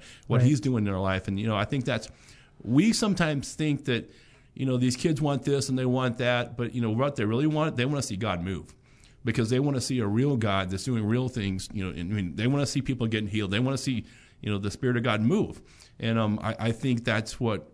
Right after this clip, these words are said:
Speaker 1: we, we kinda think. I mean, I, I know even there is, even in adult services, "Well, we don't wanna have the Holy Ghost move too much because it might freak people out."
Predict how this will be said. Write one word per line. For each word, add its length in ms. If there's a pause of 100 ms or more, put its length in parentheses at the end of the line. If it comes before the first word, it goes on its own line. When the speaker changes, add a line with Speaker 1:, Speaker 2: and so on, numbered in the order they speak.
(100)
Speaker 1:
we, 300
we 180
kinda 300
think. 420 (480)
I 60
mean, 140
I, 240
I 20
know 240
even 280
there 180
is, 140 (480)
even 380
in 120
adult 360
services, 500
"Well, 300 (280)
we 140
don't 200
wanna 140
have 100
the 60
Holy 160
Ghost 240
move 220
too 200
much 240
because 260
it 60
might 180
freak 200
people 260
out." 320